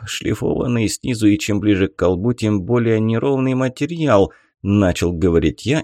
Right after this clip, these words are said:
и, судя по лицу девушки, ей подобное очень знакомо. "Ты говоришь про этих масочников?" "Ты с ними пересекался?" ухватила меня за плечи брюнетка, нисколько не заботясь о том,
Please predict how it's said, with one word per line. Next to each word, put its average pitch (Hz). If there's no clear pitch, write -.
и, 101
судя 160
по -
лицу -
девушки, 135
ей 117
подобное 110
очень 110
знакомо. 95
"Ты 98
говоришь 101
про 104
этих 160
масочников?" -
"Ты 131
с -
ними 123
пересекался?" 107
ухватила 104
меня 87
за 85
плечи -
брюнетка, 127
нисколько 147
не 120
заботясь 104
о 80
том, 156